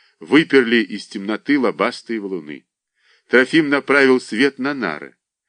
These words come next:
Нары были пусты, никого в избе, а крик стоит.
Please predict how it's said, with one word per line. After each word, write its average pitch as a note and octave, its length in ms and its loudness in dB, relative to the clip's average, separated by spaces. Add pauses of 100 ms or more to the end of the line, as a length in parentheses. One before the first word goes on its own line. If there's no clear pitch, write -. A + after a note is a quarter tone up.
(220)
Нары D#3 300 -2
были E3 220 -2
пусты, F3 540 -10
никого G2+ 560 2
в C#3+ 120 -2
избе, E3 560 0
а F#2 140 -6
крик F3 280 -12
стоит. G2+ 440 -14